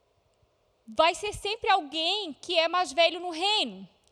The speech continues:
Não necessariamente mais velho em idade, mas mais velho na fé, né? Aquela pessoa que já tem um caminhar com o Senhor e que tem o que ensinar,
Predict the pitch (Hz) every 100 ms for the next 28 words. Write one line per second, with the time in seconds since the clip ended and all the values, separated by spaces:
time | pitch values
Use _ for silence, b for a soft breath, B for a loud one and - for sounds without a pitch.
0 | b b 285 339 403 415 392 - 370 349
1 | 330 370 349 349 269 330 330 349 349 277
2 | 349 370 294 196 202 214 254 277 294 339
3 | 311 254 233 311 330 359 381 359 330 -
4 | - 415 359 226 - - 220 285 466 -
5 | 320 320 339 330 - 320 285 320 415 -
6 | - - - _ _ _ _ _ B B
7 | B B 320 330 320 349 - 349 330 403
8 | 415 359 339 311 311 294 330 - 330 302
9 | 311 359 403 - 349 311 349 381 - 320
10 | - 349 392 453 311